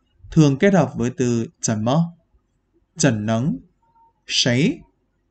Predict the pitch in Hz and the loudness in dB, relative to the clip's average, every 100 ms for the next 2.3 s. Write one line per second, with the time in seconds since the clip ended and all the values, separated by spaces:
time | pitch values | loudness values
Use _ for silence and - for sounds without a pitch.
0 | _ - 139 135 131 123 135 165 - 180 | _ -2 0 0 -2 -6 -10 -12 -8 -4
1 | 160 127 135 131 147 139 110 110 104 - | -2 -4 -4 0 0 -2 -4 -6 -6 -4
2 | 113 123 294 | -4 -2 -4